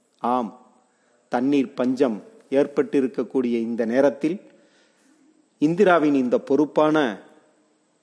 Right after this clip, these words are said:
பதில், பொறுப்பாக தண்ணீர் சுமந்து வரக்கூடிய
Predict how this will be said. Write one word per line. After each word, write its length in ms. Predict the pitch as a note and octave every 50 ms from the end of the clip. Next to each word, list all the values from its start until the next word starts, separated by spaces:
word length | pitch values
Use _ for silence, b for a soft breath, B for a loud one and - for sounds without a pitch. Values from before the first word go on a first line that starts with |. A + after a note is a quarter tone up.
| _ _
பதில், 480 | - C3+ B2 C3+ C#3+ C3 A2 F#2+ - - _ _ _ _ _ _ _ _ _ _ _ _ _ _ _ _
பொறுப்பாக 580 | _ - C#3+ C#3+ D3 C#3+ C#3+ E3+ E3 D3+ D#3+ E3+
தண்ணீர் 380 | - - B2+ B2+ D3 D#3+ D#3
சுமந்து 380 | C3+ - - C#3 D3 D3+ D#3 D3
வரக்கூடிய 880 | C3+ C3+ C3+ B2+ - - C3+ B2+ B2 A#2+ A#2 A2 G#2 F#2+ F#2+ - -